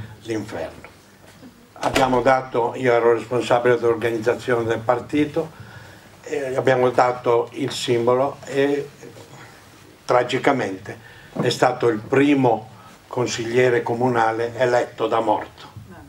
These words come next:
Questa è, uh, la tragicità di questo avvenimento. Dopo di allora il mio rapporto con la famiglia Impastata,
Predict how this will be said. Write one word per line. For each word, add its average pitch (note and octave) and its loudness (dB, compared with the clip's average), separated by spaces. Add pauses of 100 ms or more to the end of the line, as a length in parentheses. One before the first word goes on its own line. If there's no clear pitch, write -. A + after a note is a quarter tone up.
(1300)
Questa C#3 2
è, B2+ 0
uh, B2 -6 (100)
la B2 0
tragicità C3 0
di G#2+ -8
questo G#2+ -2 (140)
avvenimento. A2 -2 (260)
Dopo D#3 4
di E3 2
allora D3 2 (500)
il C3+ -6
mio C#3 4
rapporto C3+ 0 (120)
con A#2 2
la A2+ -6
famiglia C3 0
Impastata, B2 0